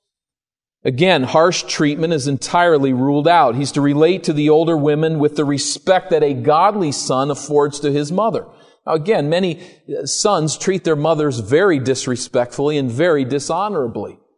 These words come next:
That's not, of course, what he means. He means as a, as a godly man would treat his mother with dignity, with respect, with gracious words, so you are to relate to the older women in the assembly.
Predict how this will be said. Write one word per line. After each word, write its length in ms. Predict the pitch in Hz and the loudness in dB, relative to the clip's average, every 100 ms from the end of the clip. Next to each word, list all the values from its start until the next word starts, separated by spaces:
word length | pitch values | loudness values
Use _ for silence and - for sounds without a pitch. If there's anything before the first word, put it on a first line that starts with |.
| _ | _
That's 200 | 147 - | -10 -4
not, 180 | 156 147 | -2 -2
of 100 | 139 | -4
course, 360 | - 135 123 | -2 -2 -2
what 100 | 139 | -4
he 140 | 135 147 | -4 -4
means. 580 | 147 185 147 98 - - _ _ _ | -4 -2 -4 -6 -12 -20 _ _ _
He 120 | - 131 | -6 -4
means 380 | 147 175 175 | -2 -2 -2
as 240 | - 139 135 | -2 0 2
a, 220 | 127 127 | 0 0
as 240 | 120 123 | -4 -2
a 80 | 123 | -2
godly 640 | 110 110 147 175 196 208 | -2 4 4 4 2 0
man 420 | 170 156 156 170 139 | 0 0 0 -2 -2
would 160 | 127 | -4
treat 340 | - 170 180 170 | -6 -4 -4 -4
his 220 | 185 156 | -4 -2
mother 360 | 151 139 147 | -2 0 -2
with 280 | 131 117 98 | -2 -6 -2
dignity, 580 | 160 165 185 - 208 190 | -2 0 -2 -4 -6 -4
with 220 | 131 - | -4 -6
respect, 760 | 117 110 - - 170 190 - - _ _ _ _ _ _ | -8 -8 -12 -2 0 0 -4 -20 _ _ _ _ _ _
with 200 | 123 107 | -6 -4
gracious 640 | 131 160 180 185 208 - | 2 4 4 2 -2 -2
words, 500 | 143 135 135 143 143 | 0 2 2 2 -2
so 360 | - - 180 185 | -4 2 4 4
you 240 | 185 190 | 4 4
are 180 | 156 151 | 4 4
to 160 | 147 151 | 0 -2
relate 800 | 143 135 135 135 - - _ - | 0 2 0 0 -6 -18 _ -8
to 100 | 139 | -4
the 160 | 135 | 0
older 300 | 131 135 139 | 0 2 0
women 340 | 123 123 123 120 | -2 -2 -2 -2
in 220 | 131 120 | -2 -2
the 80 | 117 | -2
assembly. 560 | - - 117 110 101 | -4 -4 -2 -2 -6